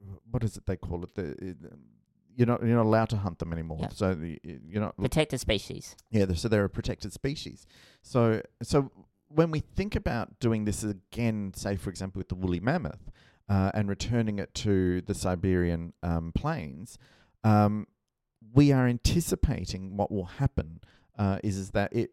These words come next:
Speaker 1: the, the woolly mammoths will promote grass growth again and the elimination of the tundra that now exists there. Um,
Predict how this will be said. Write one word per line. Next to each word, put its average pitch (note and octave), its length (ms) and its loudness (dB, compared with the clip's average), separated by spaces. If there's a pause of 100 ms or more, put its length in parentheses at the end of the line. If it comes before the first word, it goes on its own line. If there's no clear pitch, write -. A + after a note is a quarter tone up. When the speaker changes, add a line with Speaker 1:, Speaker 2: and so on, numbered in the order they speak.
Speaker 1:
the, G#2 340 0
the G#2+ 100 2
woolly D3+ 300 0
mammoths G2+ 440 -4
will F#2+ 260 -2
promote G#2 400 2 (260)
grass G#2+ 440 0
growth F2+ 320 4
again F2 400 -6
and F#2 220 -2
the F#2 320 2 (580)
elimination G#2 580 2
of F2+ 120 -2
the F#2+ 60 -4
tundra D3 440 0
that F2 160 -2
now E2+ 220 2
exists D#2+ 340 -8
there. - 260 -10 (460)
Um, F#2+ 440 0